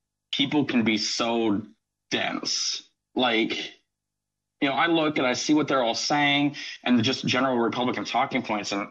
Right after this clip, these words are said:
you know, how, how dangerously we've teeted, uh, you know, been on the edge of losing our democracy.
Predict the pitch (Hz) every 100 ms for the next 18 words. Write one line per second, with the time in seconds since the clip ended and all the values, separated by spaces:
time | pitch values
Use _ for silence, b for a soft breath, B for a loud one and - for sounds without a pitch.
0 | - 110 95 - - - 120 139 139 131
1 | - - _ _ - 143 120 - 135 143
2 | 131 - 117 101 98 - 131 120 101 -
3 | 113 104 - 104 95 - 120 120 131 117
4 | - 120 117 95 107 113 104 92 90 -
5 | 107 98 90 101 160 120 - 90 85